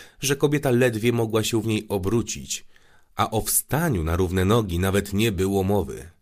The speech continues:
Zresztą Waltari i tak nie zdołałaby się podźwignąć do pionu. Po zadanej jej ranie oraz dużej utracie krwi była kompletnie wyczerpana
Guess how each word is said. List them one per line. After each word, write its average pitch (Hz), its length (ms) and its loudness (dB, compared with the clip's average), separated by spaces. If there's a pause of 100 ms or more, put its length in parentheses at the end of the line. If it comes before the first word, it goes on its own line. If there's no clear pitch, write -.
(500)
Zresztą 87 640 0 (260)
Waltari 113 640 -2
i 127 80 -8
tak 123 340 -2
nie 90 180 -2
zdołałaby 95 560 2
się 98 160 -2
podźwignąć 98 760 -4
do 87 100 -6
pionu. 71 520 -6 (480)
Po 107 100 0
zadanej 135 400 0
jej 110 220 2
ranie 95 440 0
oraz 101 360 -2
dużej 117 360 -2
utracie 123 420 -4
krwi 101 460 -8 (280)
była 131 240 2
kompletnie 120 640 -2
wyczerpana 95 880 -2